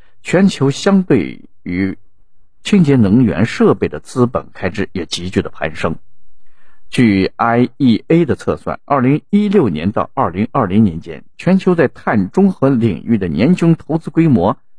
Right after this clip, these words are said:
突破了两万亿元，二零三零年年均投资规模需要达到五万亿美元。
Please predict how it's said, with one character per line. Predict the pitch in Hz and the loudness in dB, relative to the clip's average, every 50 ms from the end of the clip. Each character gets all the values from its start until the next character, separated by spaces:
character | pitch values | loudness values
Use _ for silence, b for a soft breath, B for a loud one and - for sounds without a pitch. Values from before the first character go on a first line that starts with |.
| - - | -20 -20
突 | - - 98 | -8 -6 -6
破 | 87 - - 82 | -6 -4 -4 -4
了 | 90 90 82 - | -4 -4 -4 -2
两 | - 113 - - - - - | 0 0 0 0 -2 -6 -6
万 | 92 117 98 82 | -4 -4 -4 -4
亿 | 85 78 | -8 -10
元， | 57 55 - - - - - - - - - - - - - - - | -12 -16 -20 -20 -20 -20 -20 -20 -20 -20 -20 -20 -20 -20 -20 -10 -4
二 | - 127 120 | -2 2 4
零 | 123 123 | 4 2
三 | 120 - 123 117 | 2 2 2 4
零 | 117 117 113 | 4 6 4
年 | 101 87 82 92 92 | 4 2 0 0 2
年 | 98 101 113 120 120 | 2 4 4 4 4
均 | 120 120 113 | 4 4 2
投 | 113 - - 107 | 2 2 -2 -4
资 | 107 113 | -4 -4
规 | - 104 98 | -4 -2 -2
模 | 95 92 90 92 | 0 -2 -2 -4
需 | - - 95 | -4 -4 -6
要 | 92 78 | -6 -6
达 | 76 - - 87 | -6 -10 -10 -8
到 | 90 90 | -6 -6
五 | 92 95 92 87 87 | -6 -6 -8 -4 0
万 | 117 165 170 131 104 | 2 2 2 2 0
亿 | 101 87 - - | -2 -4 -6 -10
美 | - 85 | -14 -14
元。 | - - 76 69 - - | -14 -16 -20 -20 -20 -20